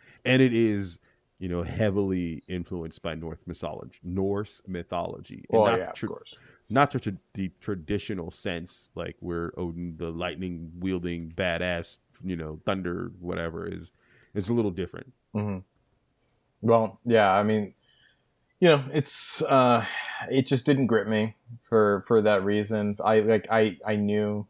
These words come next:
Speaker 2: just as you said, that it was gonna end up with something like that, but yeah, like,
Speaker 1: Mm-hmm.
Speaker 2: I don't know, he just felt like such a, maybe if I played the female character, it would have been better. I don't know, but playing the male character for me, like, I just
Speaker 1: Didn't.
Speaker 2: could not get into it at the beginning. I was just like, "All right,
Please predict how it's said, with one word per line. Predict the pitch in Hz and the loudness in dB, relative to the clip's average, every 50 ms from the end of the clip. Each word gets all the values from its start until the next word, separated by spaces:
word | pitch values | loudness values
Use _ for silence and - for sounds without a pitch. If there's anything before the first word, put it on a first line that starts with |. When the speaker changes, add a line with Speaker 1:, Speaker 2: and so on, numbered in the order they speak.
| _ _ | _ _
Speaker 2:
just | 107 98 - - - | -10 -10 -6 -2 0
as | 107 98 98 98 | 0 0 0 -2
you | 95 | -4
said, | 92 - 101 98 95 95 | -2 0 0 0 0 0
that | 87 90 | -2 -4
it | 95 98 | -4 -6
was | 98 - | -6 -4
gonna | - 95 92 90 - - | -6 -6 -6 -6 -6 -6
end | 104 101 92 95 | -6 -4 -4 -2
up | 92 98 - _ - | -4 -4 -4 _ -2
with | 120 113 - | -2 -2 0
something | 123 120 117 127 120 | -2 -2 -2 0 0
like | 120 120 117 117 | 0 0 0 2
that, | 123 120 120 117 - | 2 2 0 0 -4
but | 101 95 | -6 -4
yeah, | 95 95 92 90 87 | -2 -2 -2 -2 -2
like, | 90 90 95 | -4 -4 -4
Speaker 1:
Mm-hmm. | 95 92 95 - _ _ _ _ _ _ _ _ | -4 -6 -6 -10 _ _ _ _ _ _ _ _
Speaker 2:
I | 90 90 | -2 0
don't | 92 92 | 0 0
know, | 90 87 85 | 0 -2 -4
he | 87 | -4
just | 82 90 87 - | -6 -6 -8 -4
felt | - 104 98 92 87 | 0 0 2 2 0
like | 85 82 78 - - | -2 -6 -10 -8 -2
such | - 98 90 - - | 0 0 0 0 -2
a, | 85 78 73 - _ _ _ _ _ _ _ _ _ _ _ _ _ _ _ _ _ | -6 -6 -8 -12 _ _ _ _ _ _ _ _ _ _ _ _ _ _ _ _ _
maybe | - 107 113 123 135 139 | 0 2 4 6 6 6
if | - 127 | 8 6
I | 117 | 4
played | 101 - 120 117 110 98 | 4 6 4 4 4 4
the | 101 | 0
female | - - 101 104 104 107 104 | -4 -4 -2 2 2 2 4
character, | 101 117 107 110 113 - 113 | 4 4 4 4 4 4 2
it | 92 | 4
would | 87 98 95 | 4 2 0
have | 95 92 | 2 0
been | 95 90 87 | 0 -2 -2
better. | 82 - 82 80 82 101 120 131 131 - - | -4 -6 -6 0 2 4 4 4 2 -2 -2
I | 101 98 | 0 0
don't | 98 98 | 2 2
know, | 95 95 90 | 2 2 0
but | 90 87 - _ | 0 -4 -6 _
playing | - 113 107 107 107 104 101 | 0 2 2 4 2 2 2
the | 101 | 2
male | 92 92 98 104 101 | 2 2 2 2 2
character | - 110 107 107 101 - 104 | 2 4 4 4 2 0 -4
for | - - 90 | -4 -4 -4
me, | 90 95 101 107 | -2 0 0 0
like, | 101 95 87 87 - _ _ _ _ _ _ _ - | 0 -2 -2 -4 -8 _ _ _ _ _ _ _ -6
I | 95 | -6
just | 92 90 - - | -4 -4 -6 -8
Speaker 1:
Didn't. | - 85 78 | -10 -4 2
Speaker 2:
could | - 110 104 101 101 | 4 4 4 4 4
not | 101 95 95 92 - | 2 2 2 2 2
get | 98 87 | 0 0
into | 90 87 - 92 85 | 0 -2 -4 -4 -6
it | |
at | 80 76 | -6 -8
the | - 80 | -10 -12
beginning. | - - 80 78 78 76 76 78 87 | -12 -12 -14 -14 -14 -18 -20 -18 -14
I | 87 | -12
was | 87 82 - | -12 -12 -12
just | - 71 - - - | -14 -16 -14 -12 -12
like, | - - - _ _ _ _ _ | -12 -12 -14 _ _ _ _ _
"All | 85 87 87 | -20 -20 -20
right, | 82 - - - | -20 -18 -18 -18